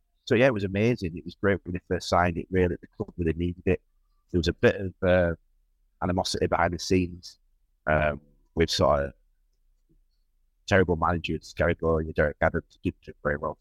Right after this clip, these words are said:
for us. Uh, so when we got him, it was great, and the season panned out okay. Obviously, it didn't end very well.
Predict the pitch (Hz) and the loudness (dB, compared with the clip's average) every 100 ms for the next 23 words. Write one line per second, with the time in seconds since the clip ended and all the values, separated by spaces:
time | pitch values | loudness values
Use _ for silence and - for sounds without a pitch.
0 | _ 78 _ _ _ _ _ _ - 73 | _ -20 _ _ _ _ _ _ -4 -4
1 | 67 _ _ - 95 78 80 82 76 82 | -4 _ _ -2 0 2 2 2 2 -2
2 | - - 85 85 - - _ 92 90 - | -6 0 2 2 0 -10 _ -2 0 0
3 | 101 95 92 101 104 98 113 - - - | 0 0 -2 -2 0 0 0 -2 -4 -6
4 | - _ - 92 - - - 95 - 98 | -10 _ -8 -8 -6 -6 -2 -2 0 0
5 | 101 82 73 76 85 92 | -2 0 0 2 0 -2